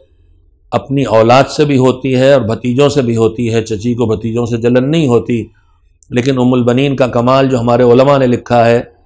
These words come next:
कि तारीख़ में ढूंढे नहीं मिलती इसकी मिसाल, जिसको हमारी ज़बान में सौतेली माँ कहते हैं। हमारे यहाँ सौतेली माँ का मतलब होता है जिससे नेकी की उम्मीद न रखी जाए, जिससे जुल्म की उम्मीद रखी जाए।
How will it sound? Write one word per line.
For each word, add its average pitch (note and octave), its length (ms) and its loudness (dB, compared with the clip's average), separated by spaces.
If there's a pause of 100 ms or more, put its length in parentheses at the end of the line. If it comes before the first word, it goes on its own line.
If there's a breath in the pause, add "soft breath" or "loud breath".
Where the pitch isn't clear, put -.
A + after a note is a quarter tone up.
(320)
कि A2+ 100 -4
तारीख़ B2 600 2
में C#3+ 200 -2
ढूंढे B2+ 460 -2
नहीं C3+ 180 -2
मिलती B2 360 -2
इसकी B2 280 -4
मिसाल, B2 520 0 (580)
जिसको A#2 300 -6
हमारी B2 440 2
ज़बान B2 340 2
में C3+ 140 0
सौतेली C3 640 0
माँ A#2 220 0
कहते G2 300 -10
हैं। G2 140 -18 (1080)
हमारे A#2 280 0
यहाँ B2+ 160 2
सौतेली B2+ 460 0
माँ B2 160 0
का B2+ 80 0
मतलब A#2 300 -2
होता A2+ 320 2
है C3+ 200 2 (420 loud breath)
जिससे A#2+ 320 -2
नेकी B2 360 -2
की A#2 80 -4
उम्मीद B2 520 0
न B2 100 0
रखी A#2 420 -2
जाए, G2+ 240 -6 (680)
जिससे C3 580 0 (220)
जुल्म C#3 320 4
की C#3 120 -6
उम्मीद B2+ 380 0
रखी A2+ 300 -6
जाए। G#2+ 300 0